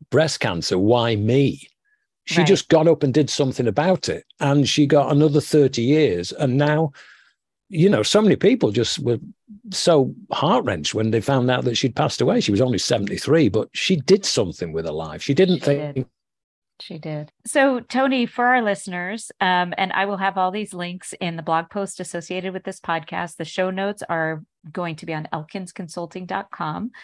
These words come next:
Speaker 2: along with this podcast episode. Tony, um, what do you want people to know about your work that's coming out? And that's
Speaker 1: Well,
Speaker 2: out?
Speaker 1: I, I, I have a book that, uh, that only just came out. The, the irony of that was it, it was due to come out the back end of last year, but I put it back 'cause the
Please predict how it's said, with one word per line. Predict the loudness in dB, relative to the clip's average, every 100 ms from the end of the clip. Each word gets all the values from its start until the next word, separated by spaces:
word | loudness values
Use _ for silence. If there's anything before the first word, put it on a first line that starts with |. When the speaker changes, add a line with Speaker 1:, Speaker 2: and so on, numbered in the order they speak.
| -20 -8
Speaker 2:
along | -4 -4 -6
with | -8
this | -12 -6
podcast | -6 -4 -8 -8
episode. | -10 -10 -8 -8 -8 -12 -20 -20 _
Tony, | -4 -2 -2 -2 -2
um, | -2 -2 -4 -10 _ -16
what | -4 -2 -2 _ _ -20 -20 _ _
do | -10
you | -6 -6
want | -6 -8
people | -8 -12 -12
to | -8 -4
know | -2 0
about | -2 -4 -6
your | -6
work | -6 -6 -8
that's | -12 -10
coming | -8 -6 -6
out? | -8 -10 -12 _ _ _ _ _ _ _ -20 _ -8
And | -6 -4
that's | -2
Speaker 1:
Well, | 2 2 2
Speaker 2:
out? | -4 -10 -16 _ 0
Speaker 1:
I, | 0 0
I, | 2
I | 4
have | 4 4 4
a |
book | 8 6 6
that, | 0 -4 -6 -2
uh, | 2
that | 4 6
only | 6 4
just | 4 4
came | 2 4
out. | 2 4
The, | 2
the | 4 4
irony | 6 8 6 6
of | 4
that | 2 0 0
was | -2
it, | -2 -6 -6
it | -6 -2
was | 4 4 4
due | 4 4
to |
come | 2 2
out | 2 0
the |
back | 2 0 2
end | 2
of | 2
last | 2 0 2
year, | 2
but | 2
I | 0
put | 0 -2
it | 0
back | -2 -2
'cause | -2 -2
the | -2